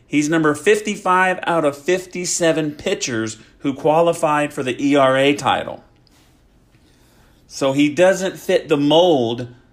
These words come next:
Everyone's looking for, for, uh, flamethrowers. They're looking for people that throw hard, and he doesn't. So he's averaged eighty-nine point three last season, but in his two thousand and fifteen Cy Young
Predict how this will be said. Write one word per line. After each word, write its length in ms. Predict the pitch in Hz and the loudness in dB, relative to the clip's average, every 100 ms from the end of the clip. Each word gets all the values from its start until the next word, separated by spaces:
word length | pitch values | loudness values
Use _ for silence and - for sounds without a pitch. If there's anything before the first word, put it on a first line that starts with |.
| _ | _
Everyone's 520 | - 165 196 180 170 147 | 0 2 2 2 0 0
looking 440 | 160 160 165 156 | 0 0 -2 -4
for, 220 | 156 131 | -4 -6
for, 640 | 123 - - - 135 123 113 | -6 -12 -20 -6 0 2 4
uh, 520 | 104 95 76 - - _ | 4 2 -2 -8 -16 _
flamethrowers. 880 | - 165 170 151 - 101 80 - - | -2 2 4 2 2 -2 -2 -8 -16
They're 160 | - 120 | -6 -2
looking 200 | 175 175 | 0 -2
for 120 | 156 | -6
people 280 | 151 160 151 | -2 0 0
that 160 | 135 123 | -2 0
throw 180 | 131 | 2
hard, 500 | 123 160 175 170 160 - _ _ _ - | 4 4 4 2 -2 -12 _ _ _ -14
and 260 | 143 151 | -10 -8
he 160 | 139 143 | -4 -4
doesn't. 480 | 117 135 156 107 - _ _ _ _ _ _ _ _ - | -2 -2 -2 -4 -14 _ _ _ _ _ _ _ _ -10
So 200 | - 175 | -2 0
he's 140 | 165 | 0
averaged 500 | 208 240 226 175 - - | 2 2 0 -4 -10 -4
eighty-nine 560 | 180 214 220 208 202 | -2 -2 -2 0 0
point 320 | 202 190 160 - | 0 -2 -2 -4
three 720 | - 180 233 226 147 139 - | -8 -4 -2 0 -2 -4 -8
last 380 | - 127 120 - | -4 -2 -2 -4
season, 560 | 123 113 107 113 120 - _ _ - | -4 -4 -4 -6 -8 -14 _ _ 0
but 220 | 135 139 | 2 4
in 80 | 143 | 2
his 200 | 143 135 | 0 -2
two 260 | - 202 | -4 -4
thousand 440 | 214 196 190 180 175 | -2 0 2 0 -2
and 100 | 165 | -2
fifteen 580 | 180 175 - 175 170 160 | -2 -4 -4 -4 -2 -2
Cy 420 | - - 160 156 | -2 2 2 4
Young 600 | 143 147 185 202 190 | 4 2 2 -2 -6